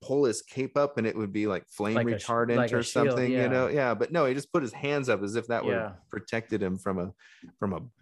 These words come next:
Speaker 1: the blast of a bomb that knocks him back fifteen feet. I was like, "No, that didn't protect you.
Speaker 2: <laughs>
Speaker 1: No,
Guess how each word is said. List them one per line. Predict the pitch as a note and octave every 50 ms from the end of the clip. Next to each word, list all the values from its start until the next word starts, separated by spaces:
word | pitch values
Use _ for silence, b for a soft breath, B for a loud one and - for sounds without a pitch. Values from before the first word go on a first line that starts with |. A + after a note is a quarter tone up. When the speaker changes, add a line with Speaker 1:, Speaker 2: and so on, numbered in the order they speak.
| _ -
Speaker 1:
the | - G#2 G2 F#2
blast | F#2 - C3+ - F#2+ G2 G2+ G#2+ G#2 G#2+ - -
of | G#2 F#2
a | F2+
bomb | F2 F2 G2 G2+ A2 G#2 F#2+ F2+
that | F2+ - F2+
knocks | G#2 G2+ G2+ A2 - - -
him | F#2+ F2
back | E2 F#2 G2+ A2 - -
fifteen | - - G2 F2 - - - G2 F2+ F2
feet. | E2 - - F#2+ F#2+
I | F#2
was | F#2 F2+
like, | G2+ F#2 F#2+ - F#3
"No, | G3+ B3 G#3+ G3 G3+ E3+ - _ _
that | - D#4+ - -
didn't | - G#3 F2+ E3+ -
protect | - - - - D2 - _ -
you. | - -
Speaker 2:
<laughs> | D3+ D3+ - - A3 G#3+ F#3+ - - -
Speaker 1:
No, | B2 A#2+ A#2